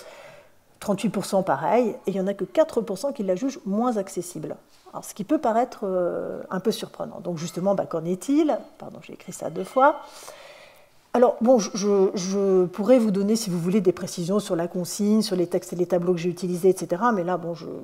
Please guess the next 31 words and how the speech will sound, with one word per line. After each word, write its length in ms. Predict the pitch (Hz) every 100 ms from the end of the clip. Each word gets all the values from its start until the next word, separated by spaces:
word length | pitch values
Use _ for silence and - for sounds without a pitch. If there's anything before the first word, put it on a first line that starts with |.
| - -
pour 160 | 180 165
aller 160 | 175
un, 160 | - -
un 80 | 180
petit 140 | -
peu 120 | -
plus 180 | 185 -
vite, 280 | 185 208 202
euh, 160 | 165 - - - -
je 120 | -
vais 100 | 156
pas 120 | 151
le 80 | 170
faire. 500 | 175 262 320 330 196 - - - - - _
Mais 280 | 220 254 247
ce 120 | -
qui 100 | -
est 20 | 233
important, 320 | 220 214 330
c'est 140 | 330
de 60 | 226
savoir 340 | 196 220 285
que 160 | - 262
j'ai 140 | 214
mené, 260 | 190 190 262
du 140 | 202
coup, 120 | 190
une 140 | 269 185
double 260 | 196 254
analyse 360 | 196 185 196 226
comparative 720 | - 190 175 165 - 208 175